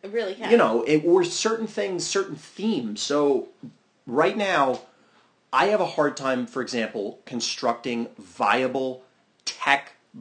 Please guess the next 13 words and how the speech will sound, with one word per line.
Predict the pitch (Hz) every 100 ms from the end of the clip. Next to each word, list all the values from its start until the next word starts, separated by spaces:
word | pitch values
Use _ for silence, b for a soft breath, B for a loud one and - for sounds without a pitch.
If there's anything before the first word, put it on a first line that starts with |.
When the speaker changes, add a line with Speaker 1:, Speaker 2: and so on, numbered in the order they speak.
| -
Speaker 2:
buff-based | 139 123 - - 113 101 -
decks. | 95 - - - _ _
Why? | 107 92 117
Speaker 1:
Mm-hmm. | 208 B B B -
Speaker 2:
Because | 160 165 - -
I, | 143 156
there, | 123 123 147 147
there | - 143
really | 143 208 220
aren't | - 131 170
very | 147 160 165
many | 151 156
good | 120 - 139 143